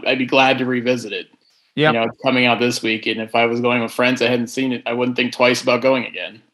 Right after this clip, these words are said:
Speaker 1: I enjoyed it that much.
Speaker 2: Yeah, I'm, I'm the same way. For me, Ra-, uh, Thor Ragnarok was a solid four out of five stars, almost into that four and a half star territory. Just overall, a much better film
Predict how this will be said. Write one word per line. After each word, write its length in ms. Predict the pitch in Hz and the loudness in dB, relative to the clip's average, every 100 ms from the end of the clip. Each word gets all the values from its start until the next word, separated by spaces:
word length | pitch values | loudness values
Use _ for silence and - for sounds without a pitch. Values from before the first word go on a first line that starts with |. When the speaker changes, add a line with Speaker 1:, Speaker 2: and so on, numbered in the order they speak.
| - | 0
Speaker 1:
I 80 | |
enjoyed 300 | 120 131 123 | 2 4 2
it 80 | 113 | 2
that 140 | 113 110 | -2 -2
much. 320 | 117 - - _ _ _ _ - - | -6 -10 -16 _ _ _ _ -20 -8
Speaker 2:
Yeah, 200 | - 156 | 0 4
I'm, 180 | 160 175 180 | 4 2 2
I'm 160 | 185 | 2
the 100 | 190 | 2
same 320 | 180 180 165 156 | 2 0 0 2
way. 440 | 151 147 147 143 _ _ | 2 4 2 -2 _ _
For 140 | - | -6
me, 180 | 175 202 | 0 2
Ra-, 300 | 190 160 160 | 2 4 2
uh, 240 | 170 160 143 | 2 0 0
Thor 260 | 180 170 | 0 2
Ragnarok 720 | 147 151 160 151 143 135 120 | 4 2 2 0 0 0 -2
was 200 | 147 135 | -6 -8
a 80 | 123 | -8
solid 720 | - - 180 175 180 175 139 | -14 -6 2 6 6 6 4
four 260 | - 156 143 | 0 2 4
out 140 | 131 | 2
of 100 | 127 | 0
five 280 | - 123 123 | -2 -2 -2
stars, 580 | - - 123 127 127 120 _ _ - | -6 -2 0 2 -2 -6 _ _ 0
almost 400 | 165 180 160 170 | 4 4 4 2
into 180 | 151 | 0
that 220 | 147 135 - | 0 0 0
four 200 | 151 143 | -2 0
and 80 | |
a 60 | 123 | 0
half 220 | 131 131 | -2 -2
star 280 | - 139 127 | -4 -2 -2
territory. 880 | 117 131 127 120 127 123 117 117 117 _ - _ 135 | -4 -4 -4 -4 -4 -2 -2 -4 -8 _ -20 _ -6
Just 380 | 123 180 - - | 2 2 2 2
overall, 640 | 175 156 151 156 151 139 | 2 4 4 6 6 4
a 160 | 127 139 | 0 -2
much 380 | 143 156 - | 2 0 0
better 280 | 143 147 139 | 0 2 2
film 580 | 127 160 151 143 135 123 | -4 -4 -2 -2 -6 -10